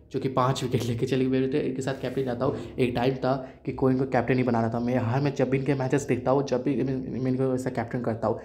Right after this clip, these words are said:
क्योंकि wicket taking player है और काफ़ी talented भी है। मैं हमेशा बोलता हूँ, "इनके साथ captain जाया करो।"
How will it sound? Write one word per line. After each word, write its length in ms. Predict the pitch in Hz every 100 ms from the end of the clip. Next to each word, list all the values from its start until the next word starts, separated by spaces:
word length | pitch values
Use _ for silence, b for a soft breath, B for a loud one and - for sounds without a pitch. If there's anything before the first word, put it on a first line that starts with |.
| B
क्योंकि 180 | - 143
wicket 320 | 131 127 151
taking 280 | 147 143 143
player 180 | 143 131
है 80 | 156 156 B
और 120 | 135 127
काफ़ी 260 | 131 131
talented 560 | 151 123 123 117 139 127
भी 120 | 117 110
है। 160 | 107 117
मैं 100 | 120
हमेशा 240 | 131 139
बोलता 200 | 147 143
हूँ, 20 |
"इनके 120 | 131 135
साथ 180 | 131
captain 220 | - 117 127
जाया 180 | 120 110
करो।" 260 | 113 110